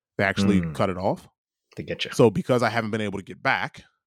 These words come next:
Speaker 1: I've not used it. So when I get back to the States in December, I'll obviously use this phone 'cause it's got a phone number and it's gonna have service.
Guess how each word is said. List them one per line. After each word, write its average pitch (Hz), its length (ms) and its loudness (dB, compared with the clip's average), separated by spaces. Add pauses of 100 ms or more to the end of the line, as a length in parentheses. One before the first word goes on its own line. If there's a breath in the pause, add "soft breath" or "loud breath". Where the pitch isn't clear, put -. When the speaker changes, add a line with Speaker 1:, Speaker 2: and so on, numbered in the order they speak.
(460)
Speaker 1:
I've 113 120 2
not 101 180 2
used 101 340 4
it. 92 180 -10
So 95 380 0
when 101 200 0
I 98 60 0
get 104 180 0
back 101 200 2
to 101 80 -6
the 92 100 -6
States 92 260 -4
in 90 80 -10
December, 95 540 2
I'll 92 140 2
obviously 101 340 2
use 95 200 -2
this - 140 -8
phone 95 320 -4
'cause 98 140 -6
it's 87 60 -10
got 95 140 -6
a - 40 -10
phone 95 240 -4
number 92 220 -2
and 90 100 -2
it's 90 100 -12
gonna 90 180 -10
have 95 220 -6
service. 98 500 -2